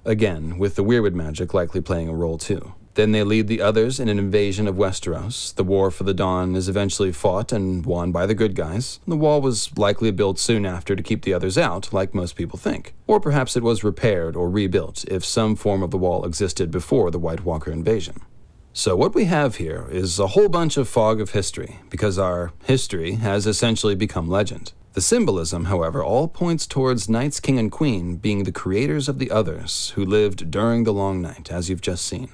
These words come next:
The White Walker symbolism of the Kingsguard implies that the King and Queen of the White Walkers is an important thing,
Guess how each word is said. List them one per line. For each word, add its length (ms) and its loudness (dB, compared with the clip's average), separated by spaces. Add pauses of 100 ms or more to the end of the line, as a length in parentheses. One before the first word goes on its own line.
(200)
The 80 -2
White 260 4
Walker 340 2
symbolism 560 2
of 80 -4
the 80 -6
Kingsguard 640 -2
implies 640 0
that 100 -2
the 80 -6
King 220 0
and 100 2
Queen 240 2
of 120 0
the 60 2
White 240 2
Walkers 680 0
is 160 0
an 80 6
important 460 0
thing, 260 -2